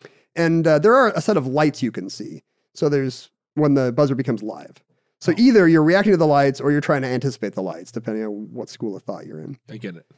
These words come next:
Speaker 1: And my friend Fritz wrote a j-, a monograph for people. You know, "Here's what you should do. Here's what I did. I took my reaction time from point two eight seconds to point one six.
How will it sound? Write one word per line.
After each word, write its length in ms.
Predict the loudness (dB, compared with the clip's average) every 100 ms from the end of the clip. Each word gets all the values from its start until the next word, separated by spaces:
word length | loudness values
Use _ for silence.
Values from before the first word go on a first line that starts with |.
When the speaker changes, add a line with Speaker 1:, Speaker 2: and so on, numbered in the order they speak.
| _
Speaker 1:
And 180 | 0 2
my 80 | 2
friend 220 | 0 0
Fritz 300 | -2 -4 -2
wrote 220 | 0 0
a 60 | -2
j-, 200 | -8 -6
a 100 | -2
monograph 600 | 2 2 2 0 -4 -8
for 100 | -8
people. 420 | -6 -8 -10 -8
You 100 | -6
know, 80 | -6
"Here's 260 | -2 0 2
what 140 | 0
you 80 | -2
should 180 | -2 -4
do. 140 | -2
Here's 220 | -2 -2
what 120 | -2 0
I 140 | 0
did. 260 | 0 -2 -2
I 100 | -2
took 220 | -4 -2
my 240 | -2 -2 -4 _ _ _ _ _
reaction 420 | -2 0 0 -2
time 300 | -2 -2 -2
from 180 | -2 -4
point 300 | -2 -4 -4
two 200 | -4 -2
eight 180 | 0 -2
seconds 340 | -4 -4 -4 -6
to 100 | -6
point 260 | -4 -4
one 260 | -4 -2 -2
six. 640 | -4 -6 -6 -8 -14 -20